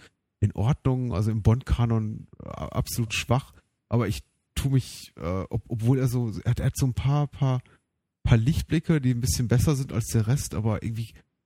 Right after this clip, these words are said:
ich tu mich echt schwer damit, eine Lieblingsszene zu benennen. Ich kann nur sagen, ich kann nur Szenen benennen, die ich relativ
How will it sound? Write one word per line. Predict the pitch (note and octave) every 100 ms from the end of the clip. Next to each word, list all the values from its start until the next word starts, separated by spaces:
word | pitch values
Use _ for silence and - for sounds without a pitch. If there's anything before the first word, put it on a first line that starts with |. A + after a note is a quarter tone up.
| -
ich | -
tu | C#3+
mich | D#3+ -
echt | -
schwer | - C3+
damit, | D3 C3
eine | C3+
Lieblingsszene | C#3+ C#3+ C#3 - B2+ A#2
zu | A2 -
benennen. | A2 G#2+ A2 G2+ -
Ich | -
kann | - D#3+
nur | C#3+
sagen, | B2 C#3 D3+ - - -
ich | A#2
kann | D#3+
nur | D3
Szenen | - - D#3+ E3+ A#2+ _ _ -
benennen, | B2 C#3+
die | B2
ich | A2+ - G#2
relativ | B2 E3+ F3+ - D#3 D3+ -